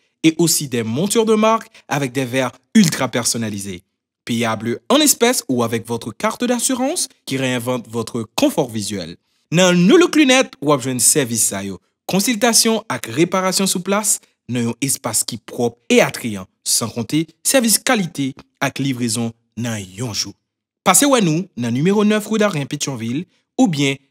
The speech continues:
dans numéro trente et un avenue Maïgaté en face M S B P.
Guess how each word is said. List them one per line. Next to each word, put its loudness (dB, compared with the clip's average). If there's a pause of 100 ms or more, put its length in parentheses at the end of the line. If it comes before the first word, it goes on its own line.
(120)
dans 0
numéro 0
trente -2
et 0
un -4 (120)
avenue -6
Maïgaté 0 (300)
en -4
face -2 (120)
M 0
S -4
B -8
P. -10